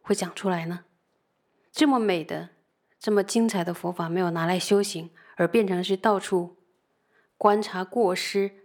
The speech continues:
到处去说人家不好，仿佛自己已经成了一个洞悉万物的智者，好像了达了所有的事情。可是师父说，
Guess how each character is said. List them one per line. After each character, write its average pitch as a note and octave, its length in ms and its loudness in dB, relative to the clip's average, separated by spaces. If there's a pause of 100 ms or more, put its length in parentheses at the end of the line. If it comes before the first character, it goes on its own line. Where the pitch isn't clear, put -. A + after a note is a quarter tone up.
(340)
到 A3+ 200 4
处 A3 160 -4
去 G3+ 120 -6
说 G3+ 260 0
人 F#3 80 2
家 G3 100 2
不 G#3+ 200 -4
好， - 400 -12 (720)
仿 F3 280 -2
佛 G3 140 2
自 G3 160 -2
己 F3+ 180 0
已 F3 40 -2
经 G3 340 0 (220)
成 F#3 200 2
了 G3+ 80 6
一 F#3+ 120 2
个 G3 240 -2 (260)
洞 B3 160 4
悉 A3+ 220 -2
万 A#3 260 4
物 F#3+ 160 0
的 F3 100 -4
智 G#3+ 240 0
者， - 220 -6 (480)
好 F3 140 -4
像 F3+ 240 2
了 F#3 220 4
达 F3+ 120 -4
了 G3+ 100 0
所 G3 220 -2
有 G#3+ 100 2
的 F#3 80 -2
事 G#3 280 -2
情。 - 240 -8 (1040)
可 - 100 -6
是 G3 100 0
师 G#3+ 200 2
父 G#3 100 0
说， G#3 320 2